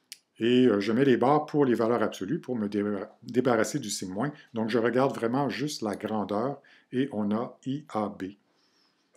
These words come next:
comme, euh, comme grandeur de, de moment de force. Maintenant, on va ajouter juste un petit, euh, un, un degré supplémentaire.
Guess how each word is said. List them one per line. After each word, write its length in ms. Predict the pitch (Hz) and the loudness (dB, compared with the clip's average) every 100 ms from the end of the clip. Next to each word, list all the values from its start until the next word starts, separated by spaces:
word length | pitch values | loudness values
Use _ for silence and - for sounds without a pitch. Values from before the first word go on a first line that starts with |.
| _ _ _ _ _ - | _ _ _ _ _ -8
comme, 300 | 104 101 95 | -4 -4 -4
euh, 420 | 90 87 87 85 - | -6 -6 -8 -10 -6
comme 360 | 107 104 95 98 _ _ _ _ _ _ | -4 -4 -6 -12 _ _ _ _ _ _
grandeur 680 | - 110 110 98 95 110 104 | -6 -2 -2 -2 -2 -4 -8
de, 500 | 90 87 85 82 80 - | -12 -12 -10 -12 -14 -12
de 100 | 95 | -10
moment 260 | 98 92 85 | -8 -10 -12
de 60 | |
force. 500 | - - - - - _ _ _ _ _ _ _ _ _ _ - - _ _ | -16 -20 -16 -16 -18 _ _ _ _ _ _ _ _ _ _ -20 -20 _ _
Maintenant, 560 | 127 139 139 185 202 151 | 4 6 8 8 8 8
on 40 | |
va 140 | 135 151 | 8 8
ajouter 500 | 139 131 127 180 180 | 8 4 2 4 4
juste 280 | 147 180 156 | 2 0 2
un 240 | 135 127 | 4 2
petit, 640 | 123 120 - 160 160 156 | 2 -2 -2 -4 0 4
euh, 640 | 135 123 117 113 110 110 110 110 _ _ _ 135 143 _ | 6 6 4 4 2 -2 -4 -10 _ _ _ -20 -20 _
un, 180 | 107 110 | -14 -8
un 80 | 107 | 2
degré 320 | 127 127 175 | 4 4 0
supplémentaire. 840 | - - 156 135 117 147 185 190 | 0 0 2 4 6 6 4 4